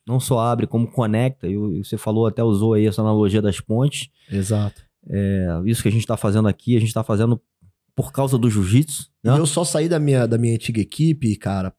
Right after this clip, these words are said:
Speaker 2: por, por ser uma equipe muito grande. Por eu achar que eu ia ficar à sombra dessa equipe.
Speaker 1: Sim.
Speaker 2: Entendeu?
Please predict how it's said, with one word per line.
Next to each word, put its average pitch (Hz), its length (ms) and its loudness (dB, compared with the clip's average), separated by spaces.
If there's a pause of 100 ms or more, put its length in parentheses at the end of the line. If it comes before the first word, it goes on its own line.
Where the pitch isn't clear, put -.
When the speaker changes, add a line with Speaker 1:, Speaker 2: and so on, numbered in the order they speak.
(140)
Speaker 2:
por, 143 120 -4
por 151 260 -2
ser 156 120 0
uma 165 120 0
equipe 175 240 -4
muito 185 240 -2
grande. 202 480 -2 (680)
Por 127 140 0
eu 143 120 2
achar 156 260 -2
que 156 100 -6
eu 170 80 2
ia 185 100 0
ficar 175 380 -2
à 214 40 0
sombra 190 520 0
dessa 123 280 0
equipe. 110 500 -8 (260)
Speaker 1:
Sim. 95 260 -6
Speaker 2:
Entendeu? 127 560 0